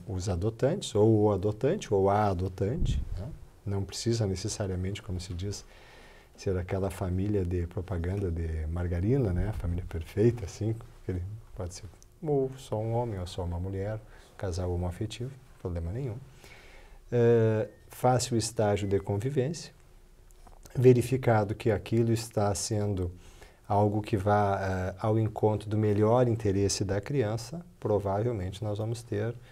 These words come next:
uma decisão de adoção. A sentença da adoção, uma vez transitada em julgada,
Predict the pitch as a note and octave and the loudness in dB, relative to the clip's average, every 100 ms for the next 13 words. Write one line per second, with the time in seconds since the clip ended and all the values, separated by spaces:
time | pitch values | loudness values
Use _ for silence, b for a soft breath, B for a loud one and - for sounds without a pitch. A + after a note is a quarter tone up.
0 | B B B - G#2 A2 G#2+ G#2+ G#2+ A2+ | B B B -2 0 2 2 0 0 -2
1 | G#2+ G#2+ G#2+ G#2+ A#2+ A#2 F2 E2 b b | -2 0 0 0 0 -4 -8 -12 b b
2 | b b b - C3 E3 E3 - D#3+ D3 | b b b 0 4 4 4 0 -2 2
3 | B2 C3 D3+ - F2 F2+ F2 F2+ E2 - | 4 4 2 0 -2 -2 -2 -2 -4 -2
4 | G#2 A#2+ F2+ E2 F#2 G#2 - F#2 F2+ F#2 | -2 0 0 0 0 -2 -2 -2 -2 -2
5 | F2 F2 E2 E2+ E2+ F#2+ F#2 G#2 B2 B2 | -4 -4 -2 -2 -4 -4 -4 -4 -4 -6